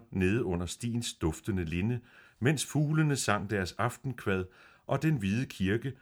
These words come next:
højt over byens lave tage, skinnede som bygget af sne og marmor. Det var netop sådan en aften,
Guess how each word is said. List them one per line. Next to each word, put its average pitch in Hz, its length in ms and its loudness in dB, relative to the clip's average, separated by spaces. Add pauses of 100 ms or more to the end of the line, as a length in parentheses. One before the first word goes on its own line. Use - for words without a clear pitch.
(200)
højt 151 360 2
over 101 300 0
byens 117 340 -2
lave 82 340 2
tage, 107 480 0 (100)
skinnede 107 540 0
som 98 240 -2
bygget 101 440 -2
af 80 100 -4
sne 104 400 -4 (200)
og 98 120 0
marmor. 71 540 -4 (2250)
Det 127 80 2
var 180 80 4
netop 180 340 4
sådan 107 420 0
en 110 140 0
aften, 71 360 -6